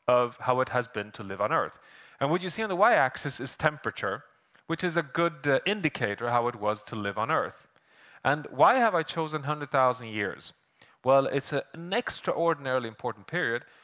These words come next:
because you and I, we've been modern humans on Earth during exactly this period.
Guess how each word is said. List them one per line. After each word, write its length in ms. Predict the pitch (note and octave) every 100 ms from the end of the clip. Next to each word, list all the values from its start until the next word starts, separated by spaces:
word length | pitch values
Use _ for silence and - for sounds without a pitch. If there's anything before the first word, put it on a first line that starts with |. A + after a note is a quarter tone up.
| _
because 640 | D#3 - E3+ D#3 C3+ - - _
you 220 | - B2 F3+
and 80 |
I, 380 | C#3 A#2 C3+ E3+ - _
we've 260 | B2 D#3
been 220 | - B2 A#2+
modern 400 | A2 D#3+ F3+ C#3+
humans 600 | D#3+ E3+ G2 A2+ - - _ _ -
on 160 | C#3+
Earth 320 | C3+ A2+ C#3+ - _ _ _ _ -
during 260 | A#2+ A#2+
exactly 420 | A#2 G2 F#2+ - G2
this 180 | F#2+
period. 440 | - - G3 -